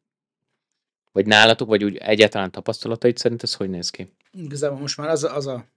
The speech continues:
Speaker 2: kihívás, hogy hogyan kell az embereknek a figyelmét.
Speaker 1: Igen.
Speaker 2: Viszont másfelől meg, hogyha most tényleg visszamegyünk a vásárlásra, tényleg, hogyha egy vonzó terméket kínálsz annak a célcsoportnak, akinek szüksége van, akkor az meg fogja venni a terméket.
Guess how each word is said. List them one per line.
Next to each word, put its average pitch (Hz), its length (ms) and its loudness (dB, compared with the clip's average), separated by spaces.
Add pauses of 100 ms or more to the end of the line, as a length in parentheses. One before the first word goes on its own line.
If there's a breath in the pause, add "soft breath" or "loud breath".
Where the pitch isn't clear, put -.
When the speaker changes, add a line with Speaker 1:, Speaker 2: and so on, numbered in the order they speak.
(100)
Speaker 2:
kihívás, 135 420 -6
hogy 131 100 -6
hogyan 127 240 -6
kell 127 140 -6 (100)
az 123 140 -2
embereknek 113 440 -8
a 104 40 -18
figyelmét. 101 600 -16
Speaker 1:
Igen. 95 320 -6 (460)
Speaker 2:
Viszont 135 420 -2
másfelől 151 460 2
meg, 147 140 -4
hogyha - 180 -14
most 131 160 -6
tényleg 127 180 -4
visszamegyünk 131 480 -2
a 113 40 -12
vásárlásra, 127 760 -2
tényleg, 120 340 -8 (460)
hogyha 131 260 -8
egy 117 80 -4
vonzó 143 360 2
terméket 123 500 -6
kínálsz 120 440 -10
annak 135 340 -10
a 127 40 -10
célcsoportnak, 120 520 -10
akinek 110 340 -18
szüksége 127 460 -6
van, 123 220 -12
akkor 120 220 -12
az 127 140 -8
meg 120 160 -16
fogja 107 260 -18
venni 104 220 -20
a 101 60 -20
terméket. 104 680 -6